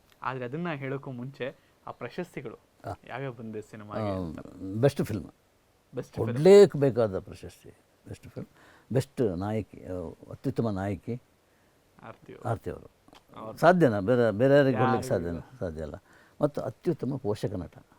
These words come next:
Speaker 2: ರಾಮಕೃಷ್ಣ.
Speaker 1: ರಾಮಕೃಷ್ಣ
Speaker 2: ಎಸ್,
Speaker 1: ಅವರು.
Speaker 2: ನಾವಾಗ ಬ್ರ್ಯಾಂಡೆಡ್, ಈಗ ಕ್ರೇಜಿ ಸ್ಟಾರ್ ಅದೇನೋ ಹೇಳ್ತೀವಲ್ಲ, ಆಗ ಪ್ಲೇ ಬಾಯ್ ಅಂತ ಅವನು.
Speaker 1: ಪ್ಲೇ ಬಾಯ್.
Speaker 2: ಆ, ಮಾನಸ ಸರೋವರ ಆಗಿರ್ಲಿ, ಒಂದು, ಒಂದಷ್ಟು ಸಿನಿಮಾಗಳಿದೆ ರಾಮಕೃಷ್ಣನ. ಅದು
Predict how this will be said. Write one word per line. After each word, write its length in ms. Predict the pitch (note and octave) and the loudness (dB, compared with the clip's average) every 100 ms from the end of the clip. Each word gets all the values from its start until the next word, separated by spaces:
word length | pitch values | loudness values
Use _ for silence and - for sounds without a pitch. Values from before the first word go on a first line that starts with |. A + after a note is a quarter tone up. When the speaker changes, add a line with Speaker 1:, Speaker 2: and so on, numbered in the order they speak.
| _ - | _ -10
Speaker 2:
ರಾಮಕೃಷ್ಣ. 440 | F2+ F2 E2 - _ _ _ _ _ _ - | -8 -8 -10 -18 _ _ _ _ _ _ -10
Speaker 1:
ರಾಮಕೃಷ್ಣ 460 | D#3+ F#3 D3+ - - | -8 -8 -10 -8 -4
Speaker 2:
ಎಸ್, 140 | A2+ | -4
Speaker 1:
ಅವರು. 100 | - | -2
Speaker 2:
ನಾವಾಗ 400 | G#2 A#2+ B2+ D3+ D3+ A2 F#2+ | 0 4 6 8 8 8 4
ಬ್ರ್ಯಾಂಡೆಡ್, 560 | F2+ B2 E3 E3+ B2 | 2 4 6 6 6
ಈಗ 280 | G#2 A#2 B2+ | 4 4 4
ಕ್ರೇಜಿ 500 | A#2+ G#2 C3+ C#3 C#3+ | 4 4 4 4 2
ಸ್ಟಾರ್ 280 | - B2+ B2 | 4 4 6
ಅದೇನೋ 500 | B2 B2 C#3 C#3+ C#3 | 6 6 6 6 6
ಹೇಳ್ತೀವಲ್ಲ, 460 | C#3 C#3 B2+ F#2+ A2+ G#2 _ - - - | 6 6 4 4 2 0 _ -20 -20 2
ಆಗ 180 | C#3 F#3 | 6 8
ಪ್ಲೇ 320 | E3 - E3+ | 6 10 10
ಬಾಯ್ 240 | F#3+ C#3 G#2 | 12 8 6
ಅಂತ 140 | - | -2
ಅವನು. 320 | D2+ B1+ - - _ _ | -10 -12 -18 -20 _ _
Speaker 1:
ಪ್ಲೇ 280 | D#3 F3 E3+ | -10 -4 -4
ಬಾಯ್. 560 | C3 B2 D3+ - - F#3+ | -2 -6 -8 -12 -12 -10
Speaker 2:
ಆ, 100 | - | -6
ಮಾನಸ 320 | A#2 A#2+ B2 | -2 -2 -2
ಸರೋವರ 380 | A2 G2 G2 F2+ | -2 -2 -2 -4
ಆಗಿರ್ಲಿ, 520 | F2+ E2+ F#2+ F2+ F2+ | -4 -6 -8 -6 -6
ಒಂದು, 440 | F2+ F#2 F2+ A2 | -6 -6 -6 -4
ಒಂದಷ್ಟು 360 | A2 B2+ - - | -2 -2 -4 -4
ಸಿನಿಮಾಗಳಿದೆ 540 | C#3+ D3+ B2+ F2 D2 _ - - _ _ _ - | 0 2 0 -2 -8 _ -20 -20 _ _ _ -6
ರಾಮಕೃಷ್ಣನ. 840 | A2 A2 - - - - _ - | -4 -4 -6 -14 -16 -20 _ -8
ಅದು 340 | B2+ D3 A2+ | -4 -2 -4